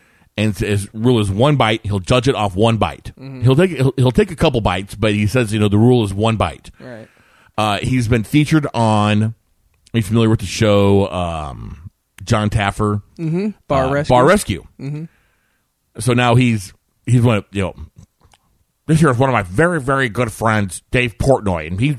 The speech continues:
Speaker 1: one of the biggest pizza influencers in the country. That's my,
Speaker 2: Yeah.
Speaker 1: my,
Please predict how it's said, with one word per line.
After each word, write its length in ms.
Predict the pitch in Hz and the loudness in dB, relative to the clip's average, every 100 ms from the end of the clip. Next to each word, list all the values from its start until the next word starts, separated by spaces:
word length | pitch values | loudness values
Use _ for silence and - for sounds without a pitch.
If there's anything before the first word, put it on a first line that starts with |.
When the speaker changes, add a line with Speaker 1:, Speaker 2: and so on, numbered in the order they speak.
| 104 | -6
Speaker 1:
one 160 | 110 | -4
of 40 | 104 | -4
the 80 | |
biggest 380 | 95 151 143 107 | -2 -2 -2 -4
pizza 300 | - 156 - | -2 -2 -4
influencers 680 | - 156 120 127 120 113 104 | -6 -6 -4 -4 -2 -2 -2
in 100 | 107 | -2
the 60 | 92 | -4
country. 320 | 120 104 90 | -4 -6 -6
That's 140 | - 98 | -10 -8
my, 80 | 139 | -6
Speaker 2:
Yeah. 160 | 123 - | -6 -8
Speaker 1:
my, 140 | 90 | -12